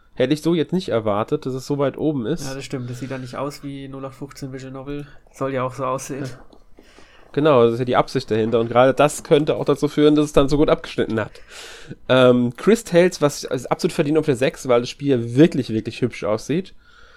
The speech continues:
Speaker 1: Ähm, und ja, also, äh,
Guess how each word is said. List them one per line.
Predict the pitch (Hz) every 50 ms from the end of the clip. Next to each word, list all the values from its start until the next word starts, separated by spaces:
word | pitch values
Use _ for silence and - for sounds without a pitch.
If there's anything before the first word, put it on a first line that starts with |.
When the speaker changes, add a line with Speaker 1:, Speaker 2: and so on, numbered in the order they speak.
| _ _ _ - _ - 131
Speaker 1:
Ähm, | 135 135 131 131 131 135 131 131 127 131 135 - _ _ _ -
und | - 127 131 135 131 127
ja, | 123 127 113 104 101 98 - - - - - - -
also, | 117 143
äh, | 156